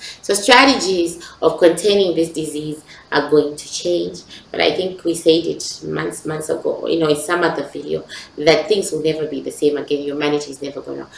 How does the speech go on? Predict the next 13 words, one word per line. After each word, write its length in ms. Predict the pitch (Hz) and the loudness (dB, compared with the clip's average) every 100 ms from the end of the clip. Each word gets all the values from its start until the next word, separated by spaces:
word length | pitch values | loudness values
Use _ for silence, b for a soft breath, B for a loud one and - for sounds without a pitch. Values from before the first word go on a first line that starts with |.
| B - | B -6
go 160 | 143 131 | -2 -2
back 400 | - - - - - - - - | -4 -8 -8 -8 -8 -8 -6 -4
to, 280 | 170 135 135 - - - - - - - - - - - | 0 -2 -2 -6 -6 -4 0 0 0 -2 -4 -8 -14 -6
to, 280 | - - 127 123 - - | -2 0 0 0 -2 -2
uh, 200 | - - - - - - _ | -6 -6 -10 -16 -18 -20 _
the 140 | - 147 | 0 8
old 280 | 143 127 - | 8 8 2
ways. 480 | 110 - - - - - - - - | -2 -4 -10 -12 0 4 4 2 6
We're 180 | 147 143 | 8 8
not. 200 | 143 - - - - 139 - - | 4 0 -4 -8 2 6 6 6
We 60 | 143 | 4
can't. 340 | 131 156 131 - - - - - - - - - | 4 4 6 4 4 6 8 8 6 6 6 8
Okay. 340 | 196 - 208 | 10 10 10